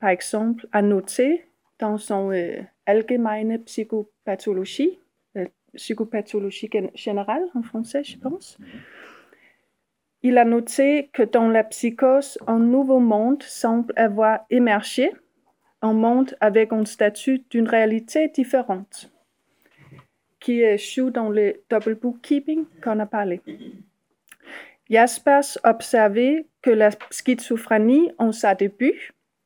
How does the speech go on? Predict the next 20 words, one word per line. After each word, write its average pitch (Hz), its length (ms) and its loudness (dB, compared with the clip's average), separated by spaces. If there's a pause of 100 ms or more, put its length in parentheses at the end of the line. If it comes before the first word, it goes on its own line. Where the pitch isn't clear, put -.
(180)
était 233 320 2
souvent 254 540 0
un 240 100 2
processus 240 800 -2
de 240 80 -2
révélation 233 720 2
cosmique, 220 800 -2 (100)
religieuse 226 760 0
ou 226 60 -2
métaphysique. 226 920 -4 (1040)
Jaspers 226 680 2
écrivait, 220 640 -2
et - 20 -6
je - 160 -8
cite, « - 540 -4 (2000)
C'est 247 320 2
un 254 120 4
fait 294 420 2 (100)
extrêmement 254 840 0 (260)
impressionnant, 226 760 0